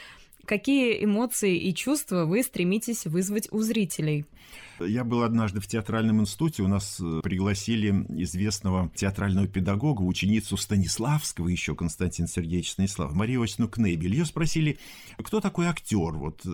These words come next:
Speaker 2: какими качествами он должен обладать. И она говорит, актёр это тот, в ком живёт ребёнок. Ведь вот ребёнок берёт палочку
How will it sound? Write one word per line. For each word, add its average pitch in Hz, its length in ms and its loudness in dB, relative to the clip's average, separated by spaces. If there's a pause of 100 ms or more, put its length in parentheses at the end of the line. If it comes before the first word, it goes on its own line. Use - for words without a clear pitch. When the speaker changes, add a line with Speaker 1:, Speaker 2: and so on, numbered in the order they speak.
(160)
Speaker 2:
какими 175 280 2
качествами 127 540 0
он 113 400 4
должен 107 340 2
обладать. 98 560 0
И 90 40 -2
она 135 160 2
говорит, 127 240 -2
актёр 151 340 0
это 151 160 0
тот, - 240 -2
в - 80 -20
ком 165 300 0
живёт 110 400 0
ребёнок. 92 640 -2
Ведь 98 160 -2
вот 139 300 -4
ребёнок 131 480 0
берёт 220 300 0
палочку - 560 -4